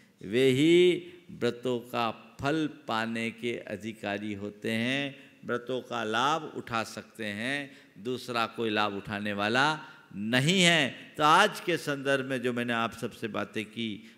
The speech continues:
वो व्रतों के संदर्भ में समझ लेना, चाहे व्रत हो, चाहे समिति हो, चाहे गुप्ती हो, इनमें प्रवृत्ति है, मानता हूँ, लेकिन ये प्रवृत्ति भी निर्वृत्ति के लिए।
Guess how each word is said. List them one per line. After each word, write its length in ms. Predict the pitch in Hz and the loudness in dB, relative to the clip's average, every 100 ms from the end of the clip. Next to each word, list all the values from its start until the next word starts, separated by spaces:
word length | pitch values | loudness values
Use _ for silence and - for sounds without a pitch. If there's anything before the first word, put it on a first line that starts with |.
| - | -6
वो 120 | 123 | -4
व्रतों 420 | 104 117 120 156 156 | 0 -2 2 2 2
के 180 | 151 | -2
संदर्भ 440 | 127 123 113 113 110 | -4 -6 -4 -4 -4
में 100 | 113 | -8
समझ 320 | - 110 107 | -6 -6 -4
लेना, 440 | 107 107 98 90 - _ 113 | -4 -6 -8 -10 -16 _ -2
चाहे 180 | 110 | -2
व्रत 320 | 101 117 123 107 | 0 -2 -2 -6
हो, 300 | 104 98 98 | -8 -8 -10
चाहे 240 | 107 101 104 | -6 -4 -4
समिति 480 | 110 120 123 120 113 | -6 -8 -8 -8 -8
हो, 200 | 104 101 | -8 -8
चाहे 280 | 123 123 | -6 -6
गुप्ती 420 | 107 117 - - 139 | -6 -10 -10 -8 -6
हो, 220 | 110 104 | -6 -4
इनमें 380 | 165 202 214 208 | -2 0 -2 2
प्रवृत्ति 520 | 208 262 254 247 226 | 4 4 2 2 4
है, 140 | 214 | 4
मानता 540 | 196 214 277 262 - 180 | 6 8 6 2 2 4
हूँ, 360 | 139 107 92 - _ _ _ _ _ _ _ _ _ - | 2 -4 -10 -20 _ _ _ _ _ _ _ _ _ -12
लेकिन 280 | 127 123 120 | -10 -6 -4
ये 140 | 117 | -4
प्रवृत्ति 600 | 110 135 151 156 - 127 | -4 -4 -2 -4 -2 -2
भी 240 | 107 - - _ _ _ - | -2 -6 -16 _ _ _ -12
निर्वृत्ति 640 | 87 98 139 143 143 107 90 | -6 0 0 0 -4 -10 -10
के 160 | - | -12
लिए। 260 | - - | -16 -18